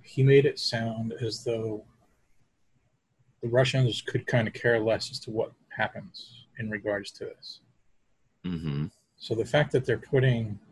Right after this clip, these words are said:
Speaker 1: a newspaper reporter, um, I don't know. Yeah, I mean, I don't know the answer, but it, it sounds like they're trying to keep tabs on it.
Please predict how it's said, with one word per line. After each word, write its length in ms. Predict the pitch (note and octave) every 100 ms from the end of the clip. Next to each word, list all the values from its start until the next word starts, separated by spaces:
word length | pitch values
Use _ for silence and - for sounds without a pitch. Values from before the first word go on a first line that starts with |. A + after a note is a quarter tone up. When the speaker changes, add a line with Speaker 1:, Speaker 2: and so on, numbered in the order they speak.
| - - _ _ _ -
Speaker 1:
a 40 |
newspaper 480 | A2 C3+ C3+ A2+ A2
reporter, 640 | G#2 - A2 G#2+ G#2 G#2 _ _ _ _ _ _ _ _ _ _ _ _ _ _ _ _ _ _ _ _ _ _ _ _ _ _ _ _ _ _ _ A#2
um, 520 | A2+ A2 G#2+ G#2+ G#2+ - - _
I 60 | -
don't 140 | C3
know. 200 | B2+ A2 - C3
Yeah, 240 | C3 A2+ - - B2
I 40 |
mean, 80 | A#2+ -
I 60 | B2
don't 240 | B2+ B2+
know 140 | B2+ A#2+
the 180 | A#2
answer, 300 | A#2 C3+ F3
but 180 | C#3+ A2
it, 120 | A2 -
it 140 | B2
sounds 300 | - A#2+ A#2+
like 120 | A2+ -
they're 80 |
trying 220 | A#2 A#2+ A2
to 60 |
keep 180 | - G#2+
tabs 340 | - A2 G#2+ G#2+
on 100 | A2
it. 220 | - -